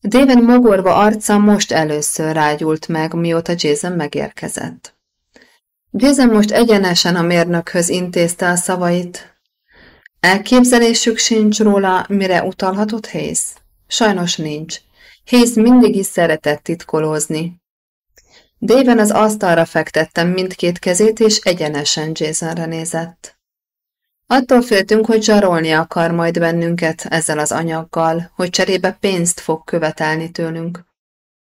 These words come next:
Végig cirógatta a napló fedelét. Meg kell értenie, hogy Hayes doktor meglehetősen nehéz helyzetbe hozott bennünket.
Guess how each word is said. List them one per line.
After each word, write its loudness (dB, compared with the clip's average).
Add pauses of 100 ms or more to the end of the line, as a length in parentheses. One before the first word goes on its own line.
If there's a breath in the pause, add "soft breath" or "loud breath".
(260)
Végig 2
cirógatta 0
a 0
napló -4
fedelét. -10 (220)
Meg 2
kell 0
értenie, -2
hogy -2
Hayes 2
doktor -2
meglehetősen 0
nehéz -4
helyzetbe -4
hozott -2
bennünket. -4